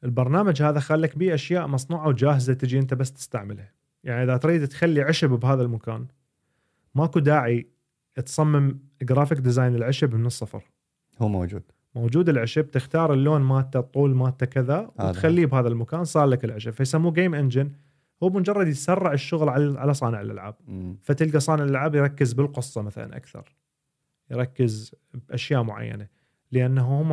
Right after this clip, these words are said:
Speaker 1: مصم-، مصممين له مبدئيًا الجبال وال-، والأراضي
Speaker 2: مم.
Speaker 1: والمي والعشب، فهو يجي بس يرتب الأماكن هذه ويسوي خريطة حتى تلعب بيها.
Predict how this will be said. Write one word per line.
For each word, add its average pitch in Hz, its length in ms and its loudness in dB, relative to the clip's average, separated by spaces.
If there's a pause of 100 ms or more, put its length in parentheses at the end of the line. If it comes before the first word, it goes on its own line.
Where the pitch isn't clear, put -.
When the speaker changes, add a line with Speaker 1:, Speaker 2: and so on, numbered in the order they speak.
Speaker 1:
مصم-، 135 380 -2
مصممين 139 500 2
له 151 60 4
مبدئيًا 123 480 0
الجبال 120 920 0
وال-، 107 400 -8
والأراضي 120 600 2
Speaker 2:
مم. 120 80 4
Speaker 1:
والمي 120 480 2
والعشب، 120 560 0 (360)
فهو 156 140 4
يجي 151 140 0
بس 180 220 0
يرتب 156 400 2
الأماكن 127 480 -2
هذه 123 260 -2
ويسوي 123 300 0
خريطة 113 560 -6
حتى 110 260 -16
تلعب 107 300 -10
بيها. 104 240 -18